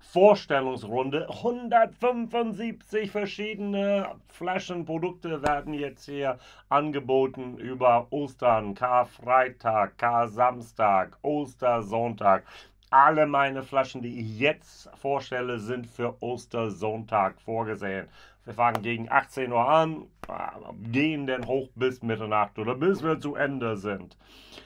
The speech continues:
So, oder, äh, zu Ende haben hier. Wofür sammeln wir das Geld? Also bei der dritten Flaschenvorstellung habe ich es sehr schlecht vorgestellt.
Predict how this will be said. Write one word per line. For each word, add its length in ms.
So, 320
oder, 240
äh, 80
zu 140
Ende 400
haben 340
hier. 540
Wofür 640
sammeln 500
wir 80
das 260
Geld? 560
Also 460
bei 160
der 100
dritten 520
Flaschenvorstellung 840
habe 180
ich 80
es 140
sehr 160
schlecht 340
vorgestellt. 640